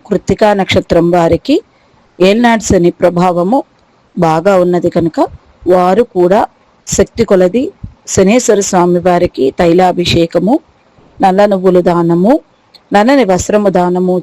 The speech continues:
చేసి ఈశ్వరాభిషేకము, ఈశ్వరార్చన చేయటము విశేషమైన ఫలితాన్ని ఇస్తుంది.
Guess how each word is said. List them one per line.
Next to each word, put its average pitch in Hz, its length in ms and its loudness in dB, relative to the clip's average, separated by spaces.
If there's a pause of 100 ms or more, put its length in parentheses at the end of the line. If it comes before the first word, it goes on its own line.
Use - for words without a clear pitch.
(100)
చేసి 220 320 0 (300)
ఈశ్వరాభిషేకము, 208 1200 0
ఈశ్వరార్చన 185 680 -2
చేయటము 180 600 -2
విశేషమైన 190 600 0
ఫలితాన్ని 302 560 -2
ఇస్తుంది. 160 480 -6